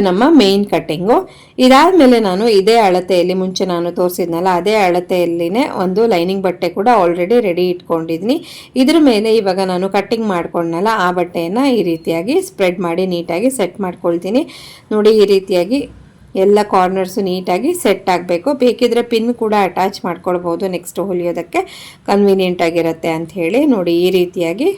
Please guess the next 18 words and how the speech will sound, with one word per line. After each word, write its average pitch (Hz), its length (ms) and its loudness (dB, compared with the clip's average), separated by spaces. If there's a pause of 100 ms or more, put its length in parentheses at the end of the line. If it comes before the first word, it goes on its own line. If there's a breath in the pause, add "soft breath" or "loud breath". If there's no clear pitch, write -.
(360)
ಬಂದಿದೆ. 185 360 0 (440 loud breath)
ಈಗ 262 100 2 (140)
ನಾನು 277 160 4 (120)
ಫಸ್ಟಿಗೆ 247 600 2 (100)
ಯಾವ 202 100 0 (100)
ತರ 208 80 -2 (140)
ಸ್ಟಿಚ್ 202 320 -8
ಹಾಕ್ಕೊಳ್ತೀನಿ, 180 500 -2
ಇವಾಗ 208 160 4 (120)
ಇಲ್ಲಿ 196 260 2
ಕೂಡ 180 100 0 (160)
ನಾನು 180 160 -2 (100)
ಫಾಸ್ಟ್ 185 320 -2
ಆಗಿ 220 240 -4
ಕಟ್ 190 240 -4
ಮಾಡ್ಕೊಂಡಿದ್ದಾಯ್ತು. 170 640 -6 (120)
ನೆಕ್ಸ್ಟ್ 254 240 -6 (180)
ಇದನ್ನ 240 240 4